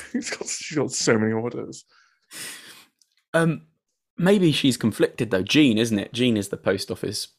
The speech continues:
Speaker 2: woman.
Speaker 1: Yeah, I'm, you know, I'm awful
Speaker 2: So
Speaker 1: with names, aren't I?
Speaker 2: she's, um, and, and me. That's, yeah, but sh-, she, I think she's conflicted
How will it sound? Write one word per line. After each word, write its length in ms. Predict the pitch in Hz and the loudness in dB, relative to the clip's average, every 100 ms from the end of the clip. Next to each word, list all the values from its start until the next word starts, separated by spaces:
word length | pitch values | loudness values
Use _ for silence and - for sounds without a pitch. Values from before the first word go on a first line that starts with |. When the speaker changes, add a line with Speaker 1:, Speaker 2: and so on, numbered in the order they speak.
| _ | _
Speaker 2:
woman. 220 | - 98 98 | -6 -2 -2
Speaker 1:
Yeah, 100 | 90 | 0
I'm, 220 | 101 104 | -2 0
you 100 | 120 | 2
know, 80 | 107 | 2
I'm 60 | 95 | 4
awful 100 | 92 | 2
Speaker 2:
So 180 | 110 110 | 2 0
Speaker 1:
with 80 | 101 | 0
names, 420 | 92 90 90 - | -4 -4 -6 -8
aren't 220 | - - | -10 -10
I? 100 | - - - | -14 -18 -12
Speaker 2:
she's, 420 | - - 143 113 | -6 2 4 4
um, 340 | 110 104 98 92 | 4 2 0 0
and, 240 | 135 117 - | 2 2 2
and 220 | 110 98 | 0 0
me. 160 | 92 - | -2 -6
That's, 340 | 98 - - _ | -6 -6 -14 _
yeah, 260 | 98 92 - _ - _ _ | -6 -6 -8 _ -20 _ _
but 240 | 104 - - _ _ _ _ _ _ _ - | -2 -2 -6 _ _ _ _ _ _ _ -10
sh-, 200 | - - | -8 -8
she, 520 | - - 165 147 - - - | -6 -2 -2 -4 -10 -8 2
I 160 | 151 | 2
think 180 | 151 117 | 2 -2
she's 220 | - 117 | 0 -2
conflicted 720 | - 104 - 113 - 87 - | -2 -2 0 -2 -2 -6 -6